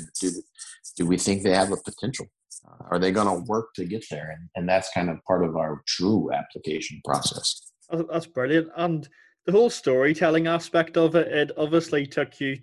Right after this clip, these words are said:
Speaker 2: to Wales, to Global Partners, Cardiff Metropolitan University. Um, how,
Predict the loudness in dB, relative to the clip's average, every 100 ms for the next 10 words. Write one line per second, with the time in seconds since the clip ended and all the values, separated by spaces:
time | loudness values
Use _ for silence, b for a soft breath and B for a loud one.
0 | -2 2 4 2 0 B B B B _
1 | 4 6 8 8 6 2 4 4 4 2
2 | 2 0 -2 -2 0 -2 -4 -16 0 2
3 | 2 0 -2 -4 -2 2 2 0 -4 0
4 | -2 0 0 0 -2 _ _ _ -2 0
5 | 0 -2 -12 _ _ -20 -14 0 4